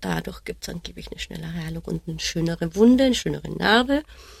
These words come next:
Und Hebammen benutzen es sehr oft, wenn First Degree De-, Tear da ist und man das Nähen vermeiden will, aber den Heilungsprozess dann mit dem Laser fördert.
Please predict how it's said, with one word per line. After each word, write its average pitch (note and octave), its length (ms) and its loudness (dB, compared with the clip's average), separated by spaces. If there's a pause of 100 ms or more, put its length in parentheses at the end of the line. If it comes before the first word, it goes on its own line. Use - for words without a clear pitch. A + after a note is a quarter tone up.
(460)
Und B3+ 380 10
Hebammen G#3 600 8
benutzen F#3+ 500 4
es - 140 0
sehr F#3+ 280 4
oft, - 320 -2
wenn F3 340 4
First - 480 0
Degree F3 320 -4 (140)
De-, E3 160 0 (100)
Tear F3+ 320 2
da G3 220 0
ist A3+ 320 0
und F#3+ 200 0
man E3 120 2
das F3+ 200 2
Nähen E3+ 320 6
vermeiden E3+ 680 2
will, D#4+ 260 6 (400)
aber F3 220 2
den E3 240 0
Heilungsprozess F3+ 800 -2
dann E3 260 0
mit E3+ 220 -4
dem F#3 180 0
Laser D3+ 300 2
fördert. - 560 -6